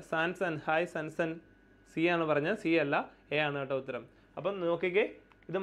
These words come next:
മലയാളിയുടെ പുസ്തകമായതുകൊണ്ട്, മലയാളിയുടെ കൃതി ആയതുകൊണ്ട് ചോദിക്കാനായിട്ട് സാധ്യതയുണ്ട്. World History in Three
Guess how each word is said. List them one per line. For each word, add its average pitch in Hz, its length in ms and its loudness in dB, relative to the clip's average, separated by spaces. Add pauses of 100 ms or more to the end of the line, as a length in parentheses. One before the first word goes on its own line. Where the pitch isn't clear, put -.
മലയാളിയുടെ 196 600 4
പുസ്തകമായതുകൊണ്ട്, 147 720 0
മലയാളിയുടെ 156 520 0
കൃതി 147 280 0
ആയതുകൊണ്ട് 135 360 -2 (100)
ചോദിക്കാനായിട്ട് 139 580 -2
സാധ്യതയുണ്ട്. 123 420 -2 (180)
World 175 280 4 (140)
History 156 400 -4
in - 100 -6
Three 147 160 2